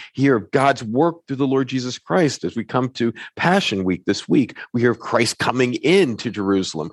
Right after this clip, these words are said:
We hear Christ's crucifixion on Friday or whatever day it was. We hear his rising from the dead on Easter Sunday.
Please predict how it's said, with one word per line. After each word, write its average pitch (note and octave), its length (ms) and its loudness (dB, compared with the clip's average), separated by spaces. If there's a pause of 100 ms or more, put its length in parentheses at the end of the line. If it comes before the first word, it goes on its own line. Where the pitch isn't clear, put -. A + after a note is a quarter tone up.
(180)
We A#2 120 2
hear A#2 200 2
Christ's - 400 0
crucifixion E3+ 840 -2
on F#2+ 220 -2
Friday D#2+ 560 0
or E2+ 160 -2 (260)
whatever F2+ 400 2
day F2 160 2
it E2 100 0
was. E2 280 -2 (200)
We B2 120 2
hear D3+ 240 2
his B2+ 240 2
rising D#3 560 2
from C3+ 160 -6
the B2+ 80 0
dead C#3+ 340 0
on G#2+ 200 -8
Easter G#2+ 380 -10
Sunday. F2+ 640 -4